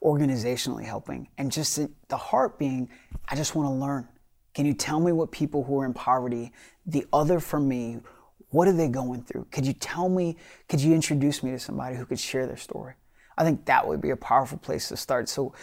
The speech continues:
that's the listening part, the learning part, and saying, "Okay, Lord, where can I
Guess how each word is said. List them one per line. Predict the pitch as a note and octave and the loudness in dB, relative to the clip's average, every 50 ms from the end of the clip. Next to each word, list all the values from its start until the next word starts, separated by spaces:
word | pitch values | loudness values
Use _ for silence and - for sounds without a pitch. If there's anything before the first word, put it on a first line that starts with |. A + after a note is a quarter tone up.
| - - - | -20 -8 -4
that's | - D#3+ - - | -2 -2 2 2
the | - D#3 - | 2 2 2
listening | - A#2+ B2 C3 B2+ - - C#3 C#3+ C3+ | 2 0 0 0 0 0 -2 -4 -4 -6
part, | - - - B2 B2 - - | -4 0 0 0 0 0 0
the | E3 | 0
learning | C#3+ C3+ C3 C3 C3+ C#3+ C#3+ C#3 B2 | 0 0 0 0 0 0 0 0 -2
part, | - - B2+ - - - | -2 0 0 0 0 -2
and | A#2+ - | -6 -10
saying, | - - C#3+ C3+ B2+ C3 | -10 -8 -8 -8 -8 -10
"Okay, | B2+ - - C3+ | -8 -6 -4 -2
Lord, | C3+ C3 D3+ D#3 D#3 D3 - - - - - - _ | 0 0 0 0 0 -2 -6 -12 -20 -20 -20 -20 _
where | - - D3+ E3+ A#3+ | -2 0 0 0 0
can | - - B3 | -2 -2 0
I | A3 G#3 F#3+ F3+ - | 0 0 -2 -4 -6